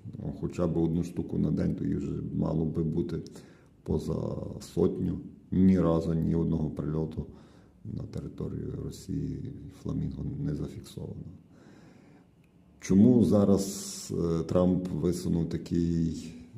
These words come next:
мирний план, який, грубо кажучи, дорівнює капітуляції України? А все просто, щоб відволікти увагу від, е, корупційного скандалу Зеленського. Він рятує свого дружбана,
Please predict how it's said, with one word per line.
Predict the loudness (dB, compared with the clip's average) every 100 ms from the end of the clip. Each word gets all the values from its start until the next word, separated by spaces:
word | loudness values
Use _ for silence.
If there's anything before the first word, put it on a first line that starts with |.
| -8
мирний | -2 0 0 0 -2
план, | -2 0 4 4
який, | 2 -2 -2 -2 -2
грубо | -2 -4 -4
кажучи, | -4 -4 -4 -6 -4 -4 -6 -8 -12 -12 -12 -8
дорівнює | -6 -4 -2 -2 -2
капітуляції | -4 -8 -6 -4 -4 -4 -8
України? | -8 -10 -10 -10 -14 -20 -20 -20 -12
А | -8
все | -2 0
просто, | 2 2 0
щоб | 0 0 2
відволікти | 4 6 6 4 2 0
увагу | 0 -2 0 2 2 0 0 2
від, | 2 0 -6 -14 -20 -16 -8
е, | -6 -6 -4 -4 -4 -6 -6 -8 -10 -4
корупційного | -4 -2 2 2 2
скандалу | -2 -2 0 0 0 -2
Зеленського. | -4 -4 -4 -4 2
Він | 6 8
рятує | 6 2 0 0
свого | 0 -2 -2
дружбана, | -2 -4 -2 -2 -2